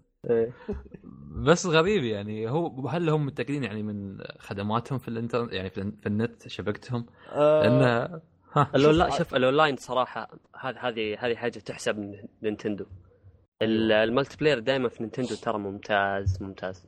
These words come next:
Speaker 1: بغض النظر عن السوفت وير الخايس
Speaker 3: مو بكل
Speaker 1: ونظام،
Speaker 3: ألعابهم.
Speaker 1: نظام الفريند.
Speaker 3: بعض
Speaker 1: إي،
Speaker 3: الألعاب.
Speaker 1: أب-،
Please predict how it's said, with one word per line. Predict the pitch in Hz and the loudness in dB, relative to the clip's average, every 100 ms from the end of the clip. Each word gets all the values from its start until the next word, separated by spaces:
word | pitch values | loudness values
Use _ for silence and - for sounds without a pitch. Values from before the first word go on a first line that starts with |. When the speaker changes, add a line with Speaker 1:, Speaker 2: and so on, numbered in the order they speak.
| - | 2
Speaker 1:
بغض | 120 123 | 2 2
النظر | 120 120 104 | 0 0 -2
عن | 98 | -6
السوفت | 104 - - 95 | -8 -14 -8 -4
وير | 110 | -4
الخايس | - - 110 104 127 135 | -6 -2 0 2 0 4
Speaker 3:
مو | 160 | 4
بكل | 101 | 4
Speaker 1:
ونظام، | 110 110 110 | 4 4 2
Speaker 3:
ألعابهم. | 127 113 104 107 107 | -2 -2 -4 -4 -6
Speaker 1:
نظام | 104 117 113 | -2 -2 -2
الفريند. | 107 117 107 | -2 -2 0
Speaker 3:
بعض | 131 156 | 2 2
Speaker 1:
إي، | 147 143 | 2 2
Speaker 3:
الألعاب. | 147 139 | 2 0
Speaker 1:
أب-، | - - - | -6 -12 -10